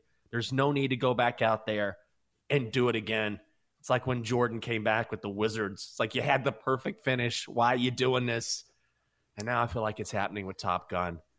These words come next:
Come on. You know what I mean, Chelsea? Why are they doing this?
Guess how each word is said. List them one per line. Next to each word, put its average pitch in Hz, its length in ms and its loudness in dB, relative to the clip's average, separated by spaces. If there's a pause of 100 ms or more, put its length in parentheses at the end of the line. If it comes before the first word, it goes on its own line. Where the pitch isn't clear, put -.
(340)
Come 143 240 -4
on. 90 520 -6 (340)
You 156 100 -2
know 165 60 0
what 170 80 2
I 165 80 2
mean, 160 260 2
Chelsea? 160 400 2
Why 160 280 -2
are - 40 0
they 147 80 2
doing 117 340 -2
this? 110 360 -4